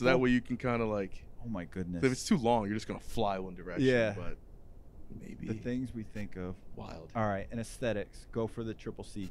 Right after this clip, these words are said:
Speaker 2: thick.
Speaker 1: Triple C thick. That's the only way to do it.
Speaker 2: The
Speaker 1: Only way.
Speaker 2: You
Speaker 1: Just
Speaker 2: know, the more weight you have on is signs of happiness.
Speaker 1: Yes.
Speaker 2: For
Speaker 1: Means
Speaker 2: some,
Speaker 1: you're
Speaker 2: not
Speaker 1: enjoying
Speaker 2: all.
Speaker 1: your life,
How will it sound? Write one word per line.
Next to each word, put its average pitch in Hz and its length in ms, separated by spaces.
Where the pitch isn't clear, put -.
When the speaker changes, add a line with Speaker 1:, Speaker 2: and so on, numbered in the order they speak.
Speaker 2:
thick. - 320
Speaker 1:
Triple 104 240
C 98 140
thick. 92 160
That's 110 160
the 101 40
only 95 140
way 90 80
to 85 80
do 85 180
it. 71 80
Speaker 2:
The 143 140
Speaker 1:
Only 92 160
way. 80 200
Speaker 2:
You 131 140
Speaker 1:
Just 147 120
Speaker 2:
know, 190 60
the 165 80
more 143 220
weight 127 260
you 117 140
have 95 220
on 92 300
is 107 120
signs 107 280
of 87 80
happiness. 90 560
Speaker 1:
Yes. - 400
Speaker 2:
For - 80
Speaker 1:
Means 123 100
Speaker 2:
some, 95 120
Speaker 1:
you're - 80
Speaker 2:
not - 60
Speaker 1:
enjoying 92 80
Speaker 2:
all. 85 140
Speaker 1:
your 82 80
life, 78 200